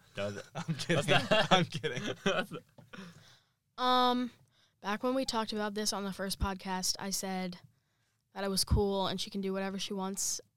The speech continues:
Speaker 3: Even, I'm ev-, I'm in even more support now. Um, after, you know, she's been to two of his games now. Super cute. She's hanging out with his mom, whatever. I do, I've seen a lot on Twitter,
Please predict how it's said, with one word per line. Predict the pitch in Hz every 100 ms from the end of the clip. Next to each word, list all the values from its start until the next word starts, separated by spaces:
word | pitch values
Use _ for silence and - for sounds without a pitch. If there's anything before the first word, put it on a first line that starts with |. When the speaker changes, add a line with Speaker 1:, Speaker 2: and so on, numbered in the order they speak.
| _ -
Speaker 3:
Even, | 233 240 254 233
I'm | 208 226
ev-, | 269 262 - _ -
I'm | 240 254
in | 277 -
even | 277 269 247
more | 233 226 220
support | - 202 - 190 170
now. | 180 180 208 240 _ _ _ _ _ -
Um, | 196 196 190 190 196 - _ _ _ _ _ _
after, | 196 190 202
you | 196
know, | 185
she's | 185 262
been | 311 294
to | 262
two | - 233
of | 226
his | 254
games | 240 208 202 -
now. | 190 185 208 214 _ _ _
Super | - 214 196 208
cute. | - 190 190 190 - _ _ _ _ _
She's | - 196
hanging | 190 190 196
out | -
with | 202
his | 202
mom, | 196 190 190 185
whatever. | 202 202 202 202 - - - - -
I | - 247
do, | 202 247 254 277 294 269 - _ _ _ -
I've | 240 240
seen | 320 302 -
a | 240
lot | 226 220
on | 214
Twitter, | - 202 190 185